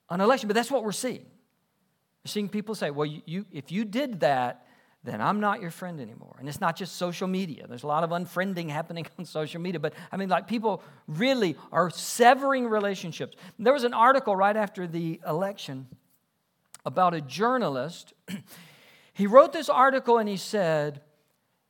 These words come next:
"My wife and I have decided to cancel our annual Christmas party because we can't be sure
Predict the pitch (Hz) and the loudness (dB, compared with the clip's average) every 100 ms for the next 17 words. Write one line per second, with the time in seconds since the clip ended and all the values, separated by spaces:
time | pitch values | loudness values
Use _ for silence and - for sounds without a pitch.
0 | _ _ _ _ 143 147 151 185 226 269 | _ _ _ _ -2 0 4 6 6 4
1 | 294 247 214 170 190 165 156 - 196 180 | 0 2 2 0 -4 -6 -10 -4 0 0
2 | 190 180 185 - - - 240 240 - 156 | 0 -6 -8 -12 -12 -8 -8 -8 -6 -6
3 | - 175 165 - - 240 277 320 320 302 | 0 2 2 0 -8 -4 -2 -2 -4 -6
4 | 285 269 269 - 277 - 226 170 - - | -4 -6 -8 -8 -8 -6 -8 -8 -10 -6
5 | 123 117 123 208 226 _ _ _ _ _ | -4 -4 -8 -14 -18 _ _ _ _ _
6 | _ _ _ _ _ - - 180 190 196 | _ _ _ _ _ -20 -8 -6 0 0
7 | 185 156 135 220 277 - 262 254 254 208 | 0 -2 -4 -2 -2 -6 -4 -4 -4 -6
8 | 214 185 - 233 220 170 139 | -6 -6 -10 -6 -2 -2 -4